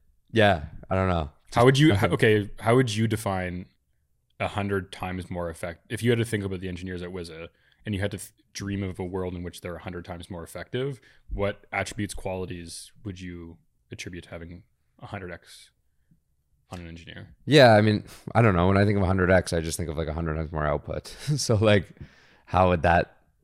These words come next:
Speaker 1: how would that
Speaker 2: But a hundred X more output in the wrong direction is a hundred X. You know what I'm saying? Like, speed
Speaker 1: Yeah.
Speaker 2: is, is one thing. The way s-, some things that I'm thinking about is, like,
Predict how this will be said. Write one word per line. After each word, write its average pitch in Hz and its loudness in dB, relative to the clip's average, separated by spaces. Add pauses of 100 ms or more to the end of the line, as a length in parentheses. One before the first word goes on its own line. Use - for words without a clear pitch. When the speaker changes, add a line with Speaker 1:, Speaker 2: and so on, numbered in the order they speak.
(480)
Speaker 1:
how 87 0
would 80 -2
that 85 2
Speaker 2:
But 113 0
a - 0
hundred 120 0
X 113 -2
more 104 -2
output 101 -8
in 90 -10
the 90 -10
wrong 87 -10
direction 85 -14 (540)
is 92 -10
a 87 -12
hundred 87 -12
X. 85 -16 (260)
You 120 -2
know 113 2
what 107 0
I'm 104 -4
saying? 113 -2
Like, 104 -6 (600)
speed 131 0 (640)
Speaker 1:
Yeah. 110 8 (180)
Speaker 2:
is, 107 -4 (160)
is 120 0
one 113 2
thing. 90 -6
The 98 -2
way 120 4
s-, - -10 (120)
some 123 0
things 120 2
that 98 -2
I'm 98 -2
thinking 117 -2
about 131 0
is, 101 -4
like, 90 -6